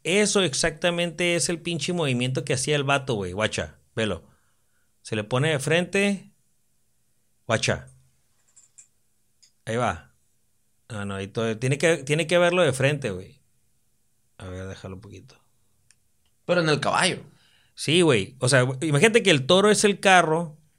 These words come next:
Speaker 1: Y ese güey es el, el pinche Pablo Hermoso, güey. Primero le da como que esas vuelteritas y luego se le pone de frente, güey. Como para embestirlo, güey. O sea, como que de, así, totalmente de cara.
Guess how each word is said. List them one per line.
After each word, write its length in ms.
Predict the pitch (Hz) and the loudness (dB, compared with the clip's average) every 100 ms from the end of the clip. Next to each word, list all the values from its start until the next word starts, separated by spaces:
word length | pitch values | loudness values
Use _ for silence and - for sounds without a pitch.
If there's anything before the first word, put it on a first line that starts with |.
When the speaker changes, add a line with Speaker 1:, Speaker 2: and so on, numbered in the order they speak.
| _ _ _ _ _ _ _ | _ _ _ _ _ _ _
Speaker 1:
Y 180 | - 131 | 2 6
ese 220 | 127 131 | 6 6
güey 260 | 156 151 147 | 4 6 6
es 140 | 151 | 6
el, 220 | 147 143 131 135 | 4 2 -2 -4
el 400 | 117 110 101 101 | -2 0 -2 -4
pinche 300 | 117 110 135 | -4 -2 -2
Pablo 340 | 131 127 131 | 0 2 4
Hermoso, 420 | 131 117 110 - | 2 2 2 0
güey. 260 | 80 80 - _ _ _ _ _ _ _ - | -4 -10 -20 _ _ _ _ _ _ _ -8
Primero 260 | 104 113 | -4 0
le 100 | 127 | 2
da 120 | 120 | 2
como 200 | 117 135 | 2 -2
que 80 | 127 | 0
esas 160 | 107 143 | 0 0
vuelteritas 680 | 143 123 107 139 151 143 131 | 0 0 -2 -2 -2 -2 -2
y 120 | 127 | -4
luego 160 | 110 113 | -2 -2
se 100 | 135 | -2
le 100 | 110 | -2
pone 280 | - 110 117 | -2 -2 -2
de 80 | 98 | -4
frente, 440 | 120 117 113 98 | -2 -4 -4 -6
güey. 280 | 90 87 - _ | -8 -12 -18 _
Como 320 | - 107 101 | -8 -4 -4
para 260 | 107 113 104 | -2 0 2
embestirlo, 840 | 113 117 104 98 - 143 143 127 | 0 -2 -2 -2 2 2 4 2
güey. 360 | 101 87 85 - - | 0 -4 -8 -18 -12
O 40 | |
sea, 140 | - - | -8 -6
como 240 | 104 98 | -4 -4
que 140 | 107 | -6
de, 220 | 90 90 - _ _ | -4 -6 -8 _ _
así, 460 | 98 92 120 127 131 - - _ _ | -4 -2 -2 -4 -8 -12 -20 _ _
totalmente 540 | - 107 139 139 147 143 | -6 -2 0 0 0 -2
de 80 | 117 | -4
cara. 280 | 95 76 | -6 -8